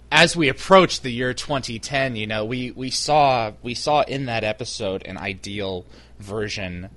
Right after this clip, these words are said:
of, of the future until we realized that the Ashen are basically,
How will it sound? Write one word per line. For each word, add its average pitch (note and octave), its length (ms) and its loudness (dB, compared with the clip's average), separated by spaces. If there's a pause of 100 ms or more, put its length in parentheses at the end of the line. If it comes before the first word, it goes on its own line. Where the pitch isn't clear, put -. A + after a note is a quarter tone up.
of, F#2 500 -8
of F#2+ 280 -8
the G2+ 80 -14
future A2+ 480 -8
until F#2+ 420 -8
we G2 100 -8
realized F#2 520 -6
that F#2+ 160 -10
the F#2 120 -6
Ashen F#2 360 -6
are F2 80 -10
basically, F2 720 -10